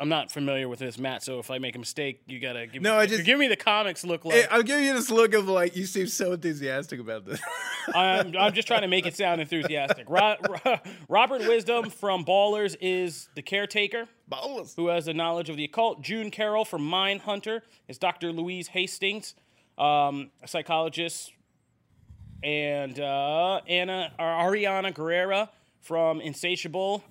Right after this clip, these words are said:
Speaker 1: is Gabriella Rossetti. Oh, man, these are all the, oh, man.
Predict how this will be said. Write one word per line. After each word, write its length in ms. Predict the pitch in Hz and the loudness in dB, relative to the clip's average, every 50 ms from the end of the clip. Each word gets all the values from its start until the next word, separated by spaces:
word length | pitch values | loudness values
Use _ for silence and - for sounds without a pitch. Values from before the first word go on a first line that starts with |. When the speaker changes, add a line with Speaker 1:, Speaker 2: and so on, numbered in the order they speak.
| _ - | _ -10
Speaker 1:
is 380 | 139 156 156 156 156 151 - - | -8 -8 -6 -6 -8 -10 -12 -8
Gabriella 540 | - 165 165 160 156 170 170 165 170 175 | -4 -2 -2 0 0 0 0 0 0 0
Rossetti. 640 | 175 160 156 151 123 151 156 160 170 185 185 180 _ _ _ _ _ _ _ _ _ _ _ _ _ _ _ _ - | 0 -2 -2 -4 -4 -4 -4 -2 -2 -4 -4 -6 _ _ _ _ _ _ _ _ _ _ _ _ _ _ _ _ 0
Oh, 300 | 156 175 180 180 170 147 | 4 6 6 6 6 4
man, 260 | 147 175 196 185 147 | 2 2 2 2 0
these 160 | 156 190 165 | -2 -2 -4
are 100 | 214 196 | -2 0
all 240 | 165 180 180 175 165 | 2 2 2 2 0
the, 280 | 156 160 147 143 135 131 - - | 0 -4 -6 -6 -8 -10 -14 -14
oh, 340 | 113 120 123 120 117 113 117 | -10 -8 -8 -8 -8 -8 -10
man. 420 | 117 120 123 123 123 117 117 117 | -10 -12 -12 -12 -12 -12 -14 -12